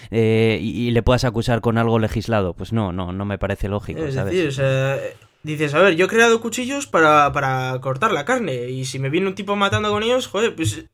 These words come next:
Speaker 2: pues deténle a él, que es el que ha cometido
Speaker 1: Claro.
Speaker 2: el delito", ¿no?
Speaker 1: Claro.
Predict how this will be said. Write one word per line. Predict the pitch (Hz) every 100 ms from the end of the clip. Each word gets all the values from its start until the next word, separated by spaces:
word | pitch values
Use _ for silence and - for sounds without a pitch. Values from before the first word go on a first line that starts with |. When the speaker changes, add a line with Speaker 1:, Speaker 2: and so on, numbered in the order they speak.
| _ 156 143 151
Speaker 2:
pues | 143
deténle | 147 190 220
a | 160
él, | 254 175 135
que | 160
es | 165
el | 190
que | - 170 160 156 - -
ha | 190 185
cometido | 180 170
Speaker 1:
Claro. | 113 104
Speaker 2:
el |
delito", | 147 202 - 131
¿no? | 170 247 - - -
Speaker 1:
Claro. | - 101 85